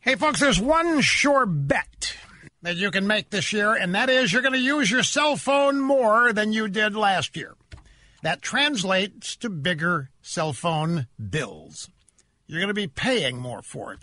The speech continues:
unless you are proactive and do something about that. This is why so many people in this audience are switching their cell phone service from one of the big providers to Pure Talk.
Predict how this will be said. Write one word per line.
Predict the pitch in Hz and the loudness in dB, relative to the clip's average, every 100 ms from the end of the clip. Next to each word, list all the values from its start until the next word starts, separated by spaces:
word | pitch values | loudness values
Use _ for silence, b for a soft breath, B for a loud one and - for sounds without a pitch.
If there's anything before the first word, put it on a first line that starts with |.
| - | -4
unless | 233 233 240 285 320 285 143 - - - b b b b b | -2 0 -2 -2 -2 -2 -2 -2 -2 -6 b b b b b
you | 180 185 | -2 0
are | 175 | 0
proactive | - 233 233 233 233 196 202 | -2 -2 2 2 0 -2 -4
and | 208 180 | -2 0
do | 311 359 | 2 2
something | - 127 123 120 | 0 -4 -8 -12
about | 92 87 - | -14 -16 -16
that. | 117 - _ _ _ _ | -20 -20 _ _ _ _
This | 131 127 233 262 | -10 -2 2 2
is | 262 | 0
why | 214 226 | 0 0
so | 208 - 196 | 0 -2 0
many | 196 214 269 285 | 0 0 0 -2
people | - 233 - 214 208 208 | -2 -4 -2 -2 -2 -4
in | - 175 | -6 -4
this | 240 208 | -2 -2
audience | 220 196 202 208 - | 0 0 -2 -4 -6
are | - 175 | -6 -6
switching | 165 - 180 196 262 226 233 214 | -6 -6 -6 -4 -4 -2 -2 0
their | 196 | -2
cell | - 233 214 | -2 -2 -2
phone | 208 202 202 | -2 -4 -6
service | - 143 127 156 - b b b b b b | -6 -6 -4 -6 -8 b b b b b b
from | - 190 170 | -8 -4 -2
one | 190 | -2
of | 180 | -2
the | |
big | 160 196 220 | -2 -2 -2
providers | 202 196 185 185 196 | -2 0 0 0 -4
to | - 233 | -6 -8
Pure | - 302 330 | -4 0 0
Talk. | - 175 120 - | -2 -6 -8 -14